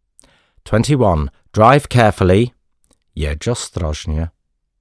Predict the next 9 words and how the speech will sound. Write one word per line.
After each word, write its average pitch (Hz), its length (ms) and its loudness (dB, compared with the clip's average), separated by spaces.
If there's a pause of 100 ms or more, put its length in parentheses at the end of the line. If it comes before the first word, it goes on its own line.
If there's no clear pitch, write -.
(720)
Twenty-two. 92 760 0 (720)
A - 80 -10
snowstorm 104 840 2
is 95 120 -2
forecast. - 840 -6 (560)
Zapowiadają 80 1000 -2
burzę 95 340 -2
śnieżną. 73 640 -4 (1400)
Twenty-three. 80 720 -4